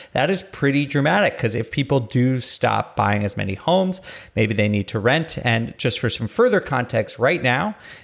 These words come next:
vacancy, as James is saying, it could start to go up in a recession. It is at its near all-time low. Vacancy is extremely, extremely low for the same reasons, or one of the same reasons we've seen housing prices go up so much is 'cause there's just not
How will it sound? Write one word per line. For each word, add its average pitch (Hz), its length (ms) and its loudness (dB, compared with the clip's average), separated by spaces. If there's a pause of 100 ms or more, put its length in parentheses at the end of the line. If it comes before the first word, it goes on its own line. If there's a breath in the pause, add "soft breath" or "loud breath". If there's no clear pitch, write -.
vacancy, 175 800 -2 (280 soft breath)
as 117 200 0
James 135 280 -2
is 117 80 -2
saying, 123 220 0
it 113 180 -6
could 135 240 0
start 123 240 0
to - 80 -8
go 107 220 2
up 127 340 0
in 135 100 -2
a 135 60 2
recession. 127 580 0 (100)
It 131 80 2
is 180 360 2
at 131 160 2
its 117 180 -2
near 127 400 2 (120)
all-time 120 460 2
low. 101 280 2 (140)
Vacancy 127 500 -2
is 113 260 -2
extremely, 135 1120 -4 (320 loud breath)
extremely 139 560 0
low 143 220 4
for 143 120 -2
the 117 80 -2
same 131 300 0
reasons, 143 580 2
or 113 140 2
one 123 340 0
of 160 60 0
the 123 80 2
same 113 200 0
reasons 110 380 0
we've 113 100 0
seen 107 220 -2
housing 190 320 0
prices 113 320 0
go 110 160 4
up 101 100 2
so 120 120 -2
much 101 240 0
is - 100 -6
'cause 104 220 -4
there's 101 160 -4
just - 400 -4
not 98 260 -4